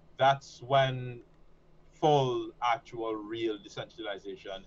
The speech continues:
is out there, like, totally. Uh, to some dis-, uh, aspects, it already is, because when you create a cyber, when you go to cyber republic dot org and you create an account there, you,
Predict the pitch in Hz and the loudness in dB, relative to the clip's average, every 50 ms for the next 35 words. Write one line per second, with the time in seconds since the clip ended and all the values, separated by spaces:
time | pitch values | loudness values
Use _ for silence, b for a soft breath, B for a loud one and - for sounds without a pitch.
0 | - 98 95 92 87 - - - - 95 95 104 98 - - - - - - - | -14 -14 -12 -12 -14 -14 -18 -14 -8 -4 -4 -4 -4 -6 -16 -20 -18 -18 -18 -20
1 | - - - - - 90 87 - - - - - - - - - - - - - | -20 -20 -20 -14 -14 -14 -14 -14 -20 -20 -20 -14 -10 -10 -8 -8 -10 -14 -18 -20
2 | - _ _ - - - - 220 226 226 254 - 269 262 - - 285 277 262 254 | -20 _ _ -20 -4 6 6 6 6 6 0 -6 -6 -4 4 4 4 4 4 0
3 | 254 220 - - - _ _ - 185 180 170 170 165 165 156 147 - - 160 165 | -6 -10 -10 -14 -16 _ _ 2 4 6 6 6 4 4 2 2 0 -4 -4 -4
4 | - 170 160 151 139 123 123 127 131 139 131 131 139 147 131 135 135 - - 127 | -4 -4 -2 0 0 0 0 -2 -4 -4 -4 -4 -4 -4 -4 -6 -8 0 0 0
5 | 117 113 107 - - - - - _ - - - - 147 170 190 202 202 - - | 0 0 -4 -8 -16 -20 -20 -20 _ -20 -16 0 2 2 2 2 -2 -8 -4 0
6 | 190 185 185 180 160 156 - - 160 139 131 131 131 135 135 147 165 151 165 160 | 0 2 2 0 -2 -4 2 4 4 4 4 2 -4 -4 -4 -6 0 0 0 0
7 | 170 165 - - 156 139 131 120 120 - 143 127 120 120 120 123 120 113 117 117 | 0 -2 0 2 2 2 2 -4 -4 -2 -4 -4 -4 -4 -4 -4 -4 -2 -2 -4
8 | 117 120 120 110 107 117 131 - - _ - 151 117 113 107 113 123 - 123 117 | -2 -2 -4 -8 -12 -14 -20 -20 -20 _ -12 -8 -6 -4 -4 -4 -6 -6 -8 -10
9 | 113 - - 117 113 120 - - 107 110 127 - - _ _ _ _ _ - _ | -10 -8 -6 -6 -6 -6 -6 -8 -6 -6 -6 -6 -8 _ _ _ _ _ -10 _
10 | 131 180 202 175 | -4 -4 -2 -4